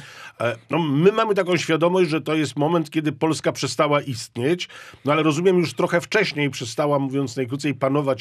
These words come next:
nad tym swoim wąskim okienkiem na świat. E, mamy z jednej strony na południu, jak rozumiem, te Prusy już bardzo szerokie, od Brandenburgii,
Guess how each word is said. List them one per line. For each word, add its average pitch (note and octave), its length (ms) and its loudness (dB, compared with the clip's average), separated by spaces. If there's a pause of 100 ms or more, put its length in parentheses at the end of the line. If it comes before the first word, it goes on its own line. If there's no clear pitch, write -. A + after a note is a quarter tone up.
nad B2 200 -6
tym B2 160 -6
swoim C#3 420 -2 (240)
wąskim C3+ 640 4
okienkiem C3 500 0
na A#2 120 0
świat. B2 480 0 (400)
E, B2+ 220 4 (100)
mamy D#3 360 4
z C3 180 -6
jednej D3+ 340 0
strony D3+ 320 0
na C#3 140 2
południu, D3 640 2
jak C3+ 160 0
rozumiem, C3+ 440 0
te B2+ 320 2 (340)
Prusy F3 440 6
już B2+ 160 4
bardzo C#3+ 420 4
szerokie, B2 500 2
od A#2+ 100 -2
Brandenburgii, B2+ 1080 2